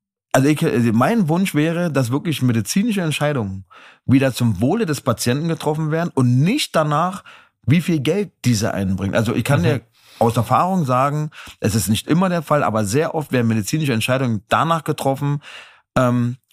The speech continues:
Speaker 1: wie viel Geld sie bringt. Also
Speaker 2: Mhm.
Speaker 1: es geht schon los, dass Chefärzte Bonus, hohe Bonuszahlungen bekommen,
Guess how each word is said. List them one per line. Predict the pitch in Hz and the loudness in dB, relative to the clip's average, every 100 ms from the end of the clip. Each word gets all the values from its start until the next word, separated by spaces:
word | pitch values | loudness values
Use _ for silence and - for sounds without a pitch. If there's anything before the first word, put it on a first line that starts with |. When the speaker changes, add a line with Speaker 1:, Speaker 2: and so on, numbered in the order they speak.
| - | -4
Speaker 1:
wie | - | 2
viel | 131 | 2
Geld | 123 120 117 | 2 0 -2
sie | |
bringt. | 104 92 92 - | -2 -2 -4 -2
Also | 113 117 | 0 0
Speaker 2:
Mhm. | 117 101 117 | 0 -2 -2
Speaker 1:
es | - - | -2 0
geht | 202 - | -2 0
schon | 147 | 0
los, | 123 170 - | 0 0 -2
dass | 123 | -2
Chefärzte | - 196 214 - 123 127 - 175 - _ - | 0 -2 -4 -2 -4 -4 -6 -6 -6 _ -4
Bonus, | 107 139 208 185 - | 0 2 2 -2 -2
hohe | 123 214 254 | -2 0 0
Bonuszahlungen | 143 190 202 131 117 110 117 | 0 0 0 -2 -2 0 0
bekommen, | 120 117 139 170 | -2 -2 -2 -2